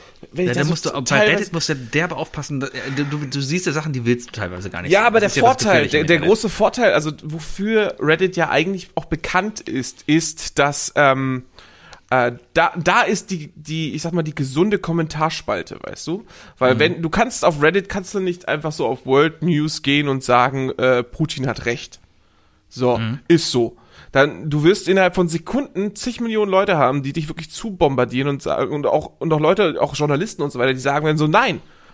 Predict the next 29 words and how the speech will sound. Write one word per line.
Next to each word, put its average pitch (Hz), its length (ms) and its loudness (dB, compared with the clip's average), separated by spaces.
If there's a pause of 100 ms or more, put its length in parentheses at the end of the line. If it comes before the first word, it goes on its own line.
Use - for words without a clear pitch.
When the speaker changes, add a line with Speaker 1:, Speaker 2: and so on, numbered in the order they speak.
(160)
Speaker 1:
has-, - 360 -4
hat 180 120 4
er 170 80 6
nicht, 214 340 -2 (480)
äh, 156 220 10
hier 202 600 4
sind 180 200 0
die 180 40 -4
Quellen." 131 420 0 (300)
Weißt - 220 -6
du? 226 140 0
Speaker 2:
Ja. 107 140 -2 (200)
Speaker 1:
Also 156 220 2
die, 160 320 -4
die 170 120 -2
Leute 214 220 4
sind 214 240 -6
auf 151 220 -6
Reddit 208 240 0
sind 214 140 -8
sie 202 80 -4
quellengeil 214 640 -4
und - 120 -12
so - 140 -12
weiter. 185 360 -8 (360)
Und, 135 380 2
und 131 160 0
das 156 160 -2
ist - 240 -6